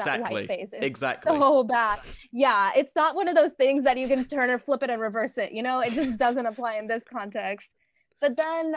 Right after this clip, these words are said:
Speaker 2: um, there were also articles that were saying that the movie is transphobic. And I'm
Speaker 1: Okay.
Speaker 2: like, "Where did you get that from?" At no
Speaker 1: <laughs>
Speaker 2: point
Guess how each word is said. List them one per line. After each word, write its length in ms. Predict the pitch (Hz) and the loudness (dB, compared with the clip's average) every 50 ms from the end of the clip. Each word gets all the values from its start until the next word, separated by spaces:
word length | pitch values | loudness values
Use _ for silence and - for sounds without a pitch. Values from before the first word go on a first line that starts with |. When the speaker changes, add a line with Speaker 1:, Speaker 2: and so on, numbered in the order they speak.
| - - 269 | -4 -2 -2
Speaker 2:
um, 300 | 277 285 294 285 277 262 | -2 0 -2 -2 -4 -2
there 160 | 277 285 311 | -2 -2 0
were 180 | 339 381 349 - | 2 0 2 2
also 400 | 269 285 311 - - - 370 349 - | 0 0 0 -4 -2 -2 0 0 0
articles 420 | - 277 294 330 311 - 320 320 285 | 0 -2 -4 -4 -6 -6 -6 -6 -4
that 140 | 302 269 262 | -4 -6 -6
were 160 | 277 269 277 | -6 -8 -8
saying 500 | 277 - - 269 262 262 262 262 262 262 - 214 226 | -10 -10 -10 -10 -8 -8 -8 -8 -8 -8 -10 -6 -2
that 300 | 254 247 240 240 240 240 - | 0 0 2 2 0 -2 -4
the 80 | 269 247 | -6 -6
movie 500 | 240 233 233 226 220 254 254 262 262 254 | -6 -6 -6 -6 -6 -6 -6 -6 -4 -6
is 140 | 233 247 - | -6 -8 -10
transphobic. 640 | - - 262 247 233 247 - _ - 185 196 202 269 302 392 480 494 - _ _ - - - _ _ _ _ _ _ _ | -12 -10 -8 -8 -8 -8 -10 _ -10 -10 -8 -6 -6 -6 -6 -8 -10 -14 _ _ -20 -20 -20 _ _ _ _ _ _ _
And 120 | - 339 | 2 2
I'm 40 | 403 453 | 2 2
Speaker 1:
Okay. 140 | 508 - - 233 | 0 -2 -4 -4
Speaker 2:
like, 40 | |
"Where 260 | 247 233 220 240 285 370 494 605 640 640 - | -6 -6 -4 -4 -2 0 2 4 2 2 2
did 100 | 622 622 622 - | -2 -6 -2 0
you 100 | 571 539 392 | 0 0 2
get 180 | 440 480 508 - - 480 | 2 0 0 0 -4 -4
that 120 | 349 311 | -4 -4
from?" 200 | - 415 403 269 - | -2 -2 -2 0 0
At 200 | - - 208 285 | 0 0 0 0
no 140 | 311 311 370 | 0 0 -2
Speaker 1:
<laughs> 200 | 415 480 - - | -2 -4 -8 -10
Speaker 2:
point 180 | 480 480 466 | -10 -8 -8